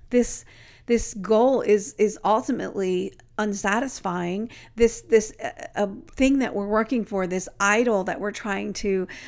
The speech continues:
uh, achieve and, and to worship instead of worshiping God is, is gonna let us down. We can't always be perfect. Maybe, maybe you can do this one thing perfectly and well,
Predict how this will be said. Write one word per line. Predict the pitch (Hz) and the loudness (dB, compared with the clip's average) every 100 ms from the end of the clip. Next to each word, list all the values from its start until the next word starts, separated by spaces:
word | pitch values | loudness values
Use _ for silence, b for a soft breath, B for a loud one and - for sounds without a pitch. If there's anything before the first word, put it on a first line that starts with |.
| B - | B -2
uh, | 190 196 | -2 -2
achieve | 180 190 - 226 220 214 | -4 -2 -2 0 -2 -2
and, | 185 175 | -2 -4
and | 196 196 | -4 0
to | - | 0
worship | 190 190 214 214 214 202 - B B B | 2 2 2 2 -2 4 2 B B B
instead | 214 196 226 | -4 0 0
of | 214 | 2
worshiping | 214 208 - 202 196 | 0 0 -2 -4 -2
God | 202 240 226 | 0 2 2
is, | 214 - | 0 -2
is | 247 247 | 0 2
gonna | 302 294 | 4 4
let | 240 226 | 2 2
us | 220 - | 0 -4
down. | 202 214 208 202 220 - B B - | -4 -4 -6 -6 -10 -14 B B -4
We | 254 | 0
can't | 302 285 - | 2 2 2
always | 226 233 262 262 - | 2 4 2 0 -2
be | 226 | 2
perfect. | 196 214 196 220 214 226 | 6 6 4 -4 -2 2
Maybe, | 240 285 277 254 | 2 4 2 2
maybe | 220 247 269 | 2 4 4
you | 254 | 2
can | 254 240 | 2 2
do | 233 | 2
this | 226 226 - | 2 2 2
one | 214 214 | 0 -2
thing | 220 254 | -4 -4
perfectly | 247 214 220 - 208 190 | -4 -6 -6 -4 -4 -2
and | 196 | 0
well, | 190 190 | 0 0